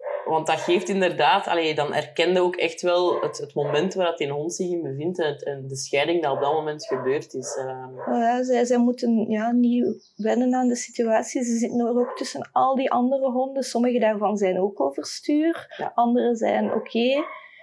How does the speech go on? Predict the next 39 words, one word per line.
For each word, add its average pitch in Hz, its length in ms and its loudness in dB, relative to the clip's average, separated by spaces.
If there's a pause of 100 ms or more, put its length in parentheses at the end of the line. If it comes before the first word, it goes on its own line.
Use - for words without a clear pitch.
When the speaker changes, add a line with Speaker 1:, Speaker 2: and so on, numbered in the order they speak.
(340)
Speaker 2:
En 220 280 0
we 220 100 2
proberen 220 420 2
ze 208 140 2
wel, 226 560 0 (200)
ja, 214 360 -4
rust 254 420 -2
te 208 140 2
gunnen 196 300 2
in 202 140 -2
de 202 60 2
Speaker 1:
Ja. 202 60 2
Speaker 2:
eerste - 280 -6
plaats. - 460 -10
Ja. 220 140 -6 (240)
Speaker 1:
En 180 280 4
hoeveel 180 400 2
tijd 175 460 2
geef 185 360 0
je 185 260 0
de 180 80 0
honden 185 340 0
dan 180 280 0
doorgaans? 190 640 0
Want 170 160 -8
ik - 200 -8
veronderstel 135 440 -2
dat 151 40 0
dat 135 120 2
ook 135 60 -6
wel 139 100 2
een 131 60 -4
beetje - 400 -2
varieert 127 480 -2
van 151 100 2
Speaker 2:
Absoluut. 170 360 2
Speaker 1:
hond 143 180 0
tot 175 100 2
hond. 285 260 -4